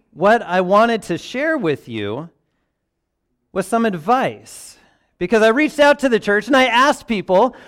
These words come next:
"What is it?" No, I'm not gonna name names. "What is it that your mom has said through life, or what is it that you have said as a mom?" And I know some of you may have got to see some of these, and some of you haven't.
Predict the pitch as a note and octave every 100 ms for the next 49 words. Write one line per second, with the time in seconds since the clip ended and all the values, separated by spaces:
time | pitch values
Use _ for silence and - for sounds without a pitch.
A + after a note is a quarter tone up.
0 | - F#3+ G3 C4+ D#4+ - - _ _ -
1 | C#4+ C4+ G3 B2+ - - _ _ _ -
2 | _ _ D3+ F3 F#3+ F#3 F3 E3+ D#3+ D3+
3 | C#3+ B2+ G2 - _ _ _ _ _ _
4 | _ _ F#3 D4 D#4+ D#4+ A#3 F3+ B3+ B3
5 | C#4 B3 C#4 C#4+ A#3 A#3 - B3 A#3+ A#3+
6 | G#3+ G3 A3+ A3+ A3 C4 B3 C4+ A#3 A3
7 | G#3+ E4 A#3 B3+ E3+ G3+ F3 F3 E3 -
8 | - - B3+ D4 A#3+ E3+ B2 A2+ E3+ A3+
9 | - _ _ _ _ - B3 B3 B3 B3+
10 | - B3 B3+ A3+ B3 A3 G#3+ G#3 F#3 F#3
11 | E3+ F3+ F3 G#3 F#3 F3 E3 F#3 E3+ F3+
12 | G3 - D3 C#3+ E3+ E3+ D#3 G3+ D4+ C#4+
13 | A#2+ F2+ -